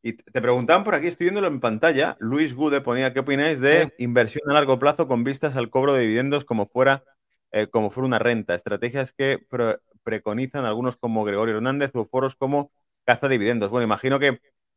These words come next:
Speaker 1: eh, un foro que se llama Caza Dividendos <laughs> estará promocionando el que inviertas con objetivo de obtener el dividendo. Y eso debería funcionar, en mi opinión, siempre y cuando estemos hablando de que el ciclo sigue funcionando con una política monetaria que retroalimenta constantemente las acciones, que es lo que hablábamos tú y yo al principio.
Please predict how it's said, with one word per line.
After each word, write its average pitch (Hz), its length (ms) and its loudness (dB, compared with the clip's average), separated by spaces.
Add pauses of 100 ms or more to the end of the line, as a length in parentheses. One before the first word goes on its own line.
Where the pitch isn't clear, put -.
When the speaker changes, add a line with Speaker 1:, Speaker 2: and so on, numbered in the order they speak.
(140)
Speaker 1:
eh, 110 140 -2
un 131 140 -4
foro 143 220 4
que 135 80 -2
se 143 120 -2
llama 127 180 2
Caza 113 220 0
Dividendos 127 600 0
<laughs> 135 720 -6 (360)
estará 127 360 4
promocionando 131 560 2
el 131 120 0
que 123 300 0 (120)
inviertas 120 540 0
con 127 100 -2
objetivo 117 460 0
de 117 340 4
obtener 110 320 -4
el 127 80 -2
dividendo. 107 480 -2 (260)
Y 123 140 0
eso 180 220 4
debería 156 300 6
funcionar, 165 640 -2
en 113 100 -10
mi 113 60 -4
opinión, 143 420 -2
siempre 143 300 -6
y - 20 -10
cuando 156 400 -2 (260)
estemos 135 400 -4
hablando 151 280 2
de 143 120 0
que 127 140 -2
el 113 160 -4
ciclo 143 420 0
sigue 143 260 -6
funcionando 143 520 -4
con 131 140 0
una 131 420 0 (260)
política 131 340 0
monetaria 135 320 0
que 139 80 0
retroalimenta 117 540 -2
constantemente 127 480 -4
las 127 120 -6
acciones, 113 240 -8
que - 80 -6
es - 20 -2
lo 120 80 -2
que 117 60 -4
hablábamos 123 320 -2
tú 135 60 -8
y 123 60 -6
yo 127 80 0
al 120 80 -2
principio. 127 420 -4